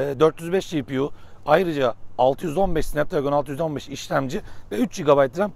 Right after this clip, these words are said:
gerçekten böyle Metin Ali Feyyaz gibi güzel bir üçlü çıkartmışlar.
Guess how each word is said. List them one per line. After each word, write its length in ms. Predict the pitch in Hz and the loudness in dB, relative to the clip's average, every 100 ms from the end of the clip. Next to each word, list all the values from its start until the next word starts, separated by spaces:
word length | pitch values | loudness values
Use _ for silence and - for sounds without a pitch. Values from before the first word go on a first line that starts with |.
| - | -2
gerçekten 580 | 233 - 139 - 226 - - - | -2 -2 -6 -4 -4 -4 -14 -6
böyle 180 | 185 160 | -2 0
Metin 280 | 196 - 226 | 0 0 -2
Ali 180 | 220 185 | -2 0
Feyyaz 420 | 240 233 226 160 | 2 4 2 0
gibi 220 | 143 185 - - - | -2 -2 -4 -14 -8
güzel 300 | 277 240 185 | 0 2 4
bir 60 | |
üçlü 240 | 165 - 240 | 0 -2 -6
çıkartmışlar. 680 | - 180 160 180 - 160 | 2 2 4 0 -2 -2